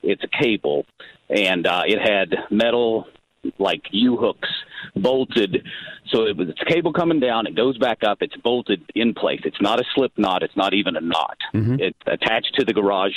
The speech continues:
Speaker 1: door. They're all over the racing garages and the, the towing trucks and everything else. It was in garage number four,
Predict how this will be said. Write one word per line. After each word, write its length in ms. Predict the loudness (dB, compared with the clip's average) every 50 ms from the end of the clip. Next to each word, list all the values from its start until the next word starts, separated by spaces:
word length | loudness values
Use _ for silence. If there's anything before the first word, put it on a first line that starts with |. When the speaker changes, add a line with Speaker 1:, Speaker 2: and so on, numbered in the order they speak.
| -6 -2
Speaker 1:
door. 440 | -2 0 0 2 2 2 0 0 -2 -4 -10 -8 -8 -8 -8 -8 -2 -2
They're 140 | 0 2 2
all 280 | 2 2 2 2 2 2
over 240 | 0 0 -2 -2
the 80 | -2 0
racing 380 | 0 0 -2 -2 -4 -4 -2 -2
garages 600 | 0 0 0 0 0 0 -2 -2 -2 -4 -4 -6 -6 -2
and 220 | -2 0 2 2 2
the, 100 | 0 -2 _ -16 _ -2
the 140 | 0 0 0 -2 _ -2 0
towing 240 | 2 2 2 2 0
trucks 380 | 0 0 0 0 0 -2 -4 -2 0
and 80 | 0
everything 360 | 0 0 0 -2 0 0 0
else. 220 | 0 2 0 0 -2 -6 -14 -12 -14 -14 -14 -12 -8 -2
It 100 | 0 2
was 160 | 2 2 2 2
in 100 | 2 2
garage 340 | 2 2 2 0 0 0 0
number 280 | 0 0 0 -2 -4 -4 -4 -2
four, 500 | 0 0 0 0 -2 -2 -2 -2 -4